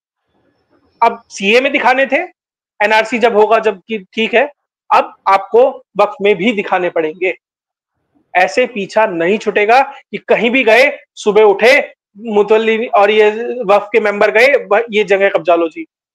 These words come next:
मतलब गांव के गांव। और मैं एक बात और कह दूं, मनविंदर जी, जिस तरह का वक्फ का दायरा है, जिस तरह की,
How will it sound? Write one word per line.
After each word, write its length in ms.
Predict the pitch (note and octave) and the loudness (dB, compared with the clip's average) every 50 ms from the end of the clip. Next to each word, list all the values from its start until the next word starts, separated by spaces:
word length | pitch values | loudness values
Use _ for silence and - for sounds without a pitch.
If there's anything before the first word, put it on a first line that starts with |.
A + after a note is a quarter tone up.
| _ - - | _ -6 -2
मतलब 140 | D#4 D4 A3 | -2 -2 0
गांव 280 | F#3 A3 A#3+ C4+ D4 C#4+ | 2 2 4 4 2 2
के 120 | D4+ D4 | 0 0
गांव। 360 | B3 C4 B3 A#3 A3 G3 - _ _ _ _ _ _ _ _ _ _ _ _ _ _ _ _ _ C6+ C6+ C6+ C6+ - - - - - - - - - - - - G#3 | 2 2 2 2 0 -2 -6 _ _ _ _ _ _ _ _ _ _ _ _ _ _ _ _ _ _ -20 -20 -20 -20 -20 -20 -20 -20 -20 -20 -20 -18 -18 -8 -2 -2
और 80 | G3+ | 0
मैं 160 | G3+ G#3 A3+ A#3 | 0 2 2 4
एक 220 | B3 B3 A#3+ G3+ G3+ | 4 4 2 2 4
बात 140 | A3 G#3 A3 | 4 4 4
और 180 | A3 A3 G#3+ | 4 2 2
कह 140 | G#3+ A3+ A3 | 2 2 0
दूं, 140 | G3+ A3+ G#3 | 0 0 -4
मनविंदर 480 | E3+ _ - G3 G3 G3 G3 F#3+ F#3 | -6 _ -6 -2 -2 -2 0 0 0
जी, 200 | F3 E3+ D#3+ C#3+ _ _ _ _ - | -2 -2 -8 -12 _ _ _ _ -6
जिस 260 | G#3+ C4+ B3 - - | -4 -4 -4 -4 -4
तरह 260 | - G#3+ G3 G3 G3+ G3 | -2 -2 0 0 -2 -2
का 240 | G3 G#3 A3 A#3 | 0 2 2 2
वक्फ 320 | G#3 E3 D#3+ F#3+ F#3+ - - | 2 2 2 0 0 0 -6
का 520 | _ _ - G#3+ - A3+ - - - - _ _ _ _ _ _ _ _ _ D3+ | _ _ 0 2 2 4 2 0 -2 -6 _ _ _ _ _ _ _ _ _ -4
दायरा 380 | C3+ E3+ E3+ F3 F3+ F#3+ G3+ | 0 2 2 2 4 2 2
है, 280 | F#3 F3 E3+ D#3+ C#3 - _ _ _ | 2 2 0 -2 -2 -6 _ _ _
जिस 160 | F3 F3+ - | -16 -14 -4
तरह 140 | - G#3+ G#3 | 0 0 0
की, 180 | G3+ G#3+ A#3+ | 0 -2 -8